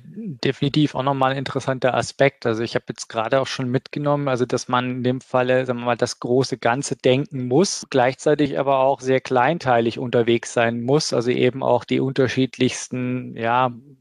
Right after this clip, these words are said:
Szenarien, unterschiedlichste sozusagen ja auch, ja, Emotionen, ja, menschlichen Züge quasi mit, mit, äh, reinnehmen muss.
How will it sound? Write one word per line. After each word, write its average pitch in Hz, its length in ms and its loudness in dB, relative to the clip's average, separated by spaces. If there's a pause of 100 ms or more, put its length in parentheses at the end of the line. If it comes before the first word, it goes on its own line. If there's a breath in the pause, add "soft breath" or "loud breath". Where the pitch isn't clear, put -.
Szenarien, 135 1080 2
unterschiedlichste 131 1080 -2
sozusagen 123 480 -2
ja 123 140 0
auch, 131 240 2 (360 loud breath)
ja, 139 260 2 (400)
Emotionen, 143 1500 0
ja, 135 160 4
menschlichen 135 480 -2
Züge 165 280 2
quasi 113 360 2
mit, 113 280 -2
mit, 117 220 -4
äh, 120 160 -2
reinnehmen 110 580 0
muss. 143 220 0